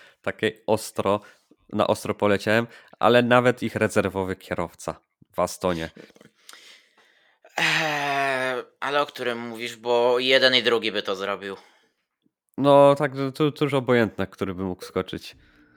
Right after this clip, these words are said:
Speaker 2: Bo z całym szacunkiem do Lance'a Strolla, ale Stoffel Vandoorne jest od, od niego obecnie nadal te dwie półki wyżej, a Felipe Drugowicz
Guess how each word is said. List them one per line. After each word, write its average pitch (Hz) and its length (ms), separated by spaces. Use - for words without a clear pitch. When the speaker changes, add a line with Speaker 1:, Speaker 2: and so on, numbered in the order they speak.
Speaker 2:
Bo 123 760
z - 200
całym 165 580
szacunkiem 117 520
do 113 100
Lance'a 113 320
Strolla, 110 680
ale 127 180
Stoffel 139 420
Vandoorne 131 420
jest 127 180
od, 120 100
od 123 80
niego 123 340
obecnie 120 460
nadal 104 560
te 107 140
dwie 104 280
półki 107 420
wyżej, 104 680
a 107 60
Felipe 123 360
Drugowicz 113 640